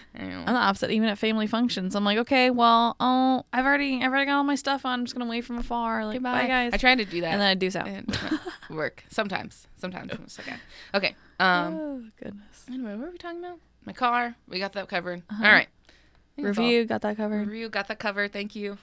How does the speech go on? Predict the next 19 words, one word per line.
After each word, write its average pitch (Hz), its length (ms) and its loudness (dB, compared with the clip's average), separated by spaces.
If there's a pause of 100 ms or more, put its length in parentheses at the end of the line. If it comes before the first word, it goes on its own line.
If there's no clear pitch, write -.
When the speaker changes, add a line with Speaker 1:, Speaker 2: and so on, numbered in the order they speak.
(100)
Speaker 1:
Invasion 190 580 -4
of 190 140 -6
the 190 80 -10
Remake. 196 460 -8 (420)
Um, 165 1080 0 (640)
uh, 160 440 -6 (800)
I 185 60 -10
got 196 120 -8
a - 20 -14
show 180 280 -6
this 247 160 -12
weekend. 254 260 -10
I 185 80 2
got 180 100 -2
two 254 140 -8
shows 190 240 -8
this - 120 -18
weekend. - 280 -12
Speaker 2:
Nice. 254 540 -10